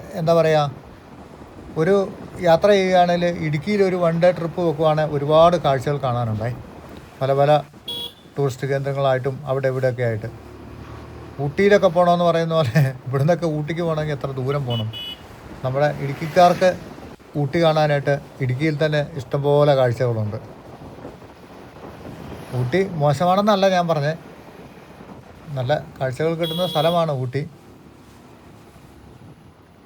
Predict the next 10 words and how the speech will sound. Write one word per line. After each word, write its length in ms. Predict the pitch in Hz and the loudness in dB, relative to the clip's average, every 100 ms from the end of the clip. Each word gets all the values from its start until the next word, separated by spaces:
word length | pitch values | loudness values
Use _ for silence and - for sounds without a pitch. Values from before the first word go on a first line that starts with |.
| - - - - - - - - - | -20 -20 -20 -20 -20 -20 -20 -16 -4
ഈ 40 | 208 | 6
വഴി 140 | 196 180 | 6 6
സൈഡിലൊക്കെ 460 | 208 208 190 151 120 131 | 2 4 2 0 -4 -4
ഒരുപാട് 560 | 147 165 170 170 175 175 151 | 0 6 8 8 8 4 2
പരസ്യ 300 | 143 - 165 | -2 -2 -2
ബോർഡുകളൊക്കെ 440 | 170 175 175 147 127 | 0 0 0 0 -4
വെച്ചിരിക്കുന്നുണ്ടോ. 540 | 117 113 113 107 101 95 - - - - - - - - | -6 -6 -6 -6 -8 -12 -16 -20 -20 -20 -20 -20 -20 -4
ശരിക്കും 280 | 147 151 202 | -2 2 6
പറഞ്ഞാൽ 240 | 214 226 220 | 6 6 6
ചില 120 | 214 | 4